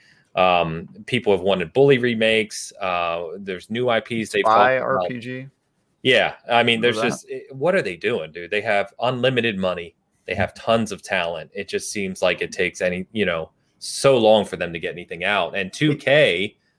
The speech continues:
Speaker 1: spoke about that, if you remember, earlier this year and said they're working on all these new I Ps and stuff, and we just haven't seen anything. So,
Speaker 2: Yep.
Speaker 1: yeah.
Speaker 2: They take their time. They're really,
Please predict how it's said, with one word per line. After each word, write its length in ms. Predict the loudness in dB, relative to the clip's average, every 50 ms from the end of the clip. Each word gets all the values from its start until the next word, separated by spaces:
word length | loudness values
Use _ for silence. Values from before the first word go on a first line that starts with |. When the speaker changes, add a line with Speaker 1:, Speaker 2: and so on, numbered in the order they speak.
| _ _ _
Speaker 1:
spoke 400 | -18 -4 2 4 4 4 4 2
about 280 | 0 2 2 2 2 2
that, 160 | 0 0 0
if 80 | -2 -4
you 80 | -6
remember, 420 | -6 -4 -2 -2 -2 0 0 0 0
earlier 260 | 0 0 -2 -2 -4
this 180 | -6 -8 -8 -6
year 200 | -4 -2 -2 -2
and 120 | -2 -4
said 160 | -6 -8 -6
they're 140 | -4 -4 -2
working 320 | 0 -2 -2 -2 -2 -4
on 140 | -2 -2 -2
all 140 | -2 -2 -2
these 220 | -2 -4 -6 -6
new 160 | -4 -2 0 0
I 100 | 0 0
Ps 420 | -2 -6 -8 -6 -6 -6 -8 -8
and 100 | -8 -8
stuff, 340 | -6 -2 0 2 2 2 0 -6
and 180 | -12 -12 -14 -12
we 100 | -12 -12
just 180 | -12 -12 -10 -8
haven't 160 | -8 -8 -8
seen 240 | -10 -10 -8 -8 -8
anything. 300 | -8 -10 -14 _ -20 -20 _ _ _ _
So, 320 | -14 -10 -8 -8 -8 -8 -6 -4
Speaker 2:
Yep. 200 | -4 -4 -4 -4 _ _ _ _ _ _ _ _ -20 -16 -10 -6
Speaker 1:
yeah. 180 | -6 -6 -6 -6
Speaker 2:
They 120 | -6 -4
take 180 | -4 -4 -4 -2
their 140 | -4 -6
time. 320 | -4 -4 -2 -2 -2 -4 -4
They're 220 | -6 -6 -6 -6
really, 500 | -6 -6 -6 -4 -4 -4 -6 -6 -8 -12